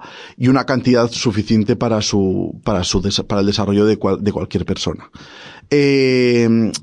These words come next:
por ejemplo, y por dar un par de, un par de datos, México, eh,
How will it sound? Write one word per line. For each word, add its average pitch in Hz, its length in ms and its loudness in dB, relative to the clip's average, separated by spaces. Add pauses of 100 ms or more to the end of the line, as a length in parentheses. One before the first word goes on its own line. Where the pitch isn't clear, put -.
(120)
por 117 160 2
ejemplo, 98 580 0
y 104 140 2
por 104 260 0
dar 107 160 2
un 110 160 6
par 110 220 0
de, 110 320 4
un 107 100 4
par 110 160 0
de 110 80 4
datos, 90 420 -2 (560)
México, 151 800 2
eh, 113 800 4